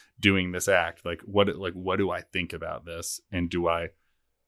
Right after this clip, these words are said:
want Jesus to see me like this? Because this is how he's coming back tomorrow, and I need to be ready, 'cause he's gonna come with the swiftness and the surprise of the thief in the night, and I'm gonna be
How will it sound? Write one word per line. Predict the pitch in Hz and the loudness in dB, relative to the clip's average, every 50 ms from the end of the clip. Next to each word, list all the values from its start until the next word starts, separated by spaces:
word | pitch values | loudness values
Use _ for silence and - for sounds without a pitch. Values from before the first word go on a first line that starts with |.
| _ _ _ _ - | _ _ _ _ -2
want | 95 87 85 87 87 85 - 92 | 2 4 6 6 4 4 2 -2
Jesus | - - 92 85 82 80 | -6 -6 -6 -6 -6 -8
to | - 82 | -10 -8
see | 78 - - 85 85 82 | -8 -6 -6 -6 -6 -6
me | 82 80 | -6 -8
like | 82 82 80 - | -10 -10 -10 -12
this? | - 82 82 82 - - | -14 -12 -10 -10 -10 -10
Because | 92 87 - - 87 82 | -8 -8 -6 -6 -6 -6
this | 85 85 82 - | -6 -10 -8 -6
is | |
how | - 82 80 78 - - - _ | -6 -6 -6 -8 -12 -20 -20 _
he's | - 101 95 - | -2 -2 0 4
coming | - 104 95 85 | 4 4 4 4
back | 82 85 85 - - | 0 0 -2 -2 -6
tomorrow, | - 82 80 85 82 78 82 87 - - _ _ - | -8 -12 -10 -10 -10 -10 -12 -16 -18 -20 _ _ -4
and | 95 85 82 80 - - _ _ _ _ _ - | -2 -2 -2 -4 -8 -10 _ _ _ _ _ 6
I | 95 95 | 6 6
need | 98 92 87 | 6 4 0
to | 90 | -2
be | 87 82 | -2 -2
ready, | 82 85 85 85 82 | 0 0 -2 -2 -4
'cause | - - 87 80 92 | -8 -8 -8 -6 -6
he's | 87 87 | -6 -6
gonna | 87 82 80 | -6 -8 -8
come | - - 92 87 85 87 - - _ _ - - | -4 -2 -2 -2 -2 -2 -6 -10 _ _ -8 -2
with | - 90 - | -2 -2 0
the | - 85 | 0 -2
swiftness | - - - 104 95 87 - 95 90 85 - - - - | -2 -2 0 0 0 0 0 -2 -2 -2 -4 -8 -10 -8
and | 101 87 | -8 -6
the | 85 | -4
surprise | - - - - - 87 87 87 80 82 87 | -4 -6 -4 0 2 4 4 4 2 -2 -8
of | 87 | -12
the | 82 80 | -10 -6
thief | - 107 101 101 - | 0 0 2 2 4
in | 117 117 | 2 4
the | 120 | 4
night, | 123 120 101 90 90 - - - - - - _ _ _ _ _ - | 4 4 4 2 0 -8 -12 -20 -20 -20 -20 _ _ _ _ _ 4
and | 95 92 | 6 6
I'm | 90 90 | 6 6
gonna | 92 90 87 85 | 4 0 -2 -2
be | 87 87 87 87 85 - | -2 -2 -2 -2 -4 -6